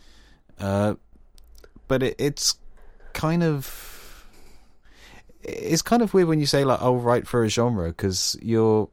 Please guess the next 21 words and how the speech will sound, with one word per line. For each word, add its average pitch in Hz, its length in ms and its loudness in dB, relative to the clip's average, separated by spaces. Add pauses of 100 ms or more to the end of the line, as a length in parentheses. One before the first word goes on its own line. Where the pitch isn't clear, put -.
(1800)
you're 127 160 0
not, 131 240 2
there's 123 320 0
not 135 260 0
one 113 500 4 (320)
tool 104 420 0
that 87 140 -8
you 98 80 -8
can 95 100 -4
suddenly 95 260 0
apply 92 440 -2
to - 140 -8
say, 85 300 -4 (280)
"Oh, 123 60 -2
look, 117 220 -4
I'm 87 120 -4
writing 90 260 -6
a 92 40 -8
pop - 220 -4
song 80 260 -8
now." 76 260 -8